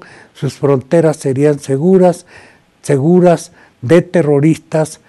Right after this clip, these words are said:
seguras contra la entrada de inmigrantes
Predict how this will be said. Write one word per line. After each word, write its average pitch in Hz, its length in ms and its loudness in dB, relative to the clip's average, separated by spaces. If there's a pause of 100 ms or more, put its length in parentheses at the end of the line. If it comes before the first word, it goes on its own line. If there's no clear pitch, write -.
(380)
seguras 156 600 0 (120)
contra 185 720 0 (500)
la 143 180 0
entrada 156 720 0 (300)
de 165 160 2
inmigrantes 156 960 0